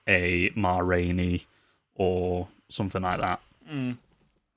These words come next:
Speaker 2: Um, shall we move on to the Best Supporting Actor and Best Supporting Actress then, before we move on?
Speaker 1: Yes.
Speaker 2: Okay, so Best Supporting Actor. Um, we had Daniel Kaluuya for Judas and the Black Messiah. We had Sacha Baron Cohen, Trial of Chicago seven.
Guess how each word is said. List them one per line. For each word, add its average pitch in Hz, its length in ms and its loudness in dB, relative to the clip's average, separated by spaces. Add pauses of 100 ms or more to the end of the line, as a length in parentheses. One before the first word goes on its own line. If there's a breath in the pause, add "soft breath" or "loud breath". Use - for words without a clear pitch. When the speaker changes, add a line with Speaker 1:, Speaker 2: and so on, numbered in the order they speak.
(460)
Speaker 2:
Um, 160 400 6
shall 180 220 0
we 180 100 0
move 175 260 -2
on 165 300 -2
to 156 720 -2
the 135 720 -4
Best - 320 -6
Supporting 139 440 -4
Actor 139 340 -6
and 131 100 -2
Best 135 160 -4
Supporting 175 340 -6
Actress - 300 -10
then, 196 400 -6 (100)
before - 220 -10
we 165 60 -6
move 165 200 -4
on? 135 80 6
Speaker 1:
Yes. - 600 4 (280 soft breath)
Speaker 2:
Okay, 165 200 6
so 143 140 0
Best 170 200 -2
Supporting 160 340 0
Actor. 117 640 -2 (400 soft breath)
Um, 123 420 4
we 143 220 2
had 131 420 -2
Daniel 147 460 -2
Kaluuya 143 760 2
for - 120 -10
Judas 131 340 -6
and 127 80 -2
the 117 40 -2
Black 117 180 -2
Messiah. 143 540 0
We 127 100 -2
had 113 120 0
Sacha - 300 -6
Baron 113 300 0
Cohen, 131 480 -2
Trial 110 260 0
of 107 60 -4
Chicago 101 420 -6
seven. 120 540 -2